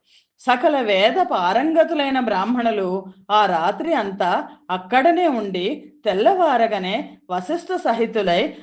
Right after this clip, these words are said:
అభిషేక మంటపానికి దగ్గరగా ఉన్న ప్రదేశానికి చేరిరి. ఎవరికి కూడా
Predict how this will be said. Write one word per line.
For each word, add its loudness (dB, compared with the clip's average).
అభిషేక 0
మంటపానికి -2
దగ్గరగా 2
ఉన్న -2
ప్రదేశానికి -2
చేరిరి. -2
ఎవరికి 0
కూడా 0